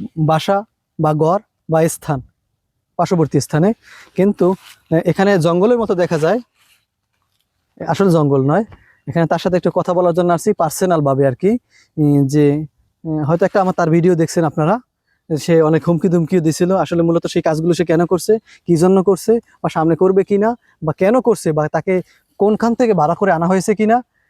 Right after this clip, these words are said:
বিস্তারিত আর কি তার কাছ থেকে জানবো, এবং সে ভালো হয়ে যাবে কিনা, বা বিয়ে শাদী করছে কিনা, বা করবে কিনা,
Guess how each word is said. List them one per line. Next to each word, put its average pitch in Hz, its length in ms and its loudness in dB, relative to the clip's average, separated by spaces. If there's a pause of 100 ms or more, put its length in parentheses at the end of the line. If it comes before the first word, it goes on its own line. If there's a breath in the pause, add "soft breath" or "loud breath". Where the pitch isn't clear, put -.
(140)
বিস্তারিত 247 420 0
আর 202 80 0
কি 202 60 0
তার 185 140 0
কাছ - 180 -4
থেকে 190 180 2
জানবো, 190 340 2
এবং 170 220 0
সে - 120 -2
ভালো 156 200 2
হয়ে 185 160 2
যাবে 175 220 0
কিনা, 202 260 0 (260 loud breath)
বা 156 180 0
বিয়ে 170 160 0
শাদী 180 200 0
করছে 196 280 -2
কিনা, 214 140 0
বা 175 120 0
করবে 170 300 -2
কিনা, 135 220 -2